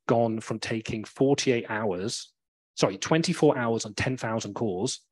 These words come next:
for a normal hybrid rans to give you that drag, to it taking you, um, less than a minute on for the inference at lower. You still need to pay for the training,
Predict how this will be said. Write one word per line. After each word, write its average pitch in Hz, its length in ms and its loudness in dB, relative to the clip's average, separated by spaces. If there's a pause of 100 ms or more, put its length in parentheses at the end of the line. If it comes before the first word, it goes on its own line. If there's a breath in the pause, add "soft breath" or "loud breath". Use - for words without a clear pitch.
(160)
for 107 120 -4
a 101 40 -6
normal 110 640 6 (540)
hybrid 107 280 0
rans 95 280 -4
to - 80 -4
give 101 140 -4
you 101 60 -2
that 98 180 -4
drag, 107 400 -4 (800)
to 110 180 2
it 110 140 -2
taking 110 360 -2
you, 104 560 2 (380)
um, 101 540 -4 (1040)
less 107 260 -2
than 104 180 -6
a 98 60 -4
minute 98 480 -4 (260)
on 92 540 -4 (140)
for - 120 -14
the 92 120 -8
inference - 500 -10
at - 140 -16
lower. 95 220 -12 (2250 loud breath)
You 120 120 0
still 208 200 2
need 165 100 4
to - 60 -6
pay 143 180 2
for 139 80 -6
the - 60 -8
training, 117 460 -4